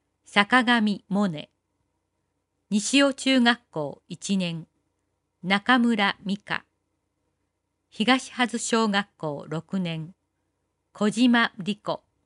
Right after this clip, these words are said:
鶴代小学校五年、松永隆。寺津小学校四年、飯田鈴。吉田小学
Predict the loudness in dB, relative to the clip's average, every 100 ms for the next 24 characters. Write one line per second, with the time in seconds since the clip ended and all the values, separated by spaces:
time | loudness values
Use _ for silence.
0 | _ _ _ _ _ _ _ _ _ _
1 | -6 0 0 0 0 0 0 0 2 0
2 | -6 _ -10 -10 -14 _ -8 -6 -6 -8
3 | -10 _ _ _ _ _ _ _ _ 0
4 | 0 2 2 2 -2 -10 -12 _ -12 -8
5 | -10 -10 -16 -16 _ _ _ _ _ _
6 | _ _ _ _ _ _ _ _ 2 4
7 | 2 -4 0 2 2 -2 _ _ -6 -6
8 | -8 -8 -6 -6 -10 -14 _ _ _ _
9 | _ _ _ _ _ 0 2 2 0 0
10 | _ -18 -8 -8 -8 -14 _ _ _ _
11 | _ _ _ _ _ _ _ _ -6 -4
12 | 0 0 2 0 2 0